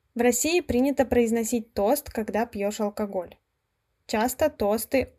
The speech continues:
очень длинные. Конечно,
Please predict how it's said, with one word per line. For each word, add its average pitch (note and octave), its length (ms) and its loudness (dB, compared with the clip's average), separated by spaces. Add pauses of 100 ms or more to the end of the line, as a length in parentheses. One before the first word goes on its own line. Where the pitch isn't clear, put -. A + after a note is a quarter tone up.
очень C4 540 4 (140)
длинные. G#3+ 640 0 (400)
Конечно, D#4+ 600 0